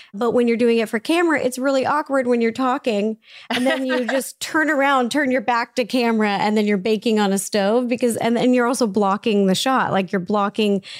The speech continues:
Speaker 1: you know, if you're making pasta on the stove or if you're stir frying or if you're,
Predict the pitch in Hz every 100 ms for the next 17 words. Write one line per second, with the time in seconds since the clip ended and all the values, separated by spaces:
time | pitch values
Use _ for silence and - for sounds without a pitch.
0 | - 254 233 226 226 214 220 196 196 208
1 | 214 - 226 214 208 202 - 226 214 208
2 | 208 196 220 - - 214 220 - 214 208
3 | 208 202 202 196 208